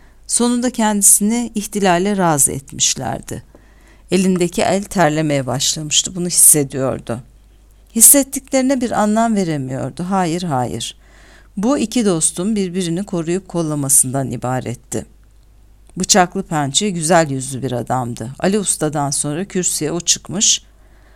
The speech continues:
samimi bir üslupla anlatmaya başlamıştı. Söyledikleri daha inandırıcı ve dürüst şeylerdi. Oldukça da etkileyici konuşuyor, konuştuklarına kendisinin inandığını hissettiriyordu.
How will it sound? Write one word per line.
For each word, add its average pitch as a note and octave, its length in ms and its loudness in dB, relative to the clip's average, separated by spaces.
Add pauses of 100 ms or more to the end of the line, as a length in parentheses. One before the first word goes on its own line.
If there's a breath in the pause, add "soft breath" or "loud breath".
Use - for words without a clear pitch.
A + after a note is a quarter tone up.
(120 soft breath)
samimi B3 600 2
bir D#3+ 140 0
üslupla G#3 500 -2
anlatmaya E3+ 600 0
başlamıştı. A#2 800 -2 (560)
Söyledikleri F3 800 2
daha F3+ 200 2
inandırıcı D3+ 680 -2
ve G#3 200 -2
dürüst E3 320 -4
şeylerdi. C3+ 760 -2 (680 soft breath)
Oldukça B3+ 500 2
da C4 60 2
etkileyici G#3+ 640 0
konuşuyor, E3+ 580 -2
konuştuklarına G3 840 -2
kendisinin F#3 600 2
inandığını D3+ 580 -2
hissettiriyordu. - 1080 -2